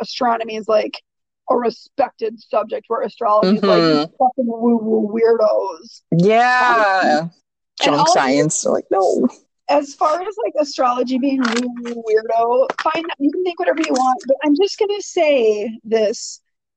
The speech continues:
Speaker 1: The moon, our moon, affects the tides of the entire oceans.
Speaker 2: Right.
Speaker 1: There. So if you don't think planets are affecting us, okay,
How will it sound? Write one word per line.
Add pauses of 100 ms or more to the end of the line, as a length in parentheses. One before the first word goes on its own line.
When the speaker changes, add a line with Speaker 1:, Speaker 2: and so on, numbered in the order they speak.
Speaker 1:
The
moon, (220)
our
moon, (680)
affects
the
tides
of
the
entire (120)
oceans. (420)
Speaker 2:
Right. (640)
Speaker 1:
There. (140)
So
if
you
don't
think (180)
planets
are
affecting
us, (1300)
okay,